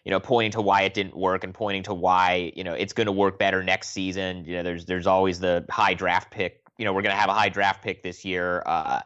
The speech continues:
just kinda, just kinda all the stuff you would expect. Um, obviously, the big news that came out of it was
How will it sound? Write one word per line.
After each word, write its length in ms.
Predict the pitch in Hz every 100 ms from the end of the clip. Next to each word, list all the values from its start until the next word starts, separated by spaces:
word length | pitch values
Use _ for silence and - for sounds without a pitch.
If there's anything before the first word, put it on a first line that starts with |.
| - - - - -
just 160 | 202
kinda, 240 | - 240 156
just 160 | 208
kinda 160 | 285 220
all 160 | 156 156
the 100 | 143
stuff 240 | 151 135
you 100 | 131
would 80 | 110
expect. 440 | 98 - 131 117
Um, 140 | 127 120
obviously, 420 | 156 170 143 135
the 60 | 120
big 280 | 101 123 92
news 300 | 104 143 110
that 120 | 82
came 260 | - 87 80
out 200 | 64 73
of 100 | 82
it 160 | 87
was 640 | 92 95 90 87 - -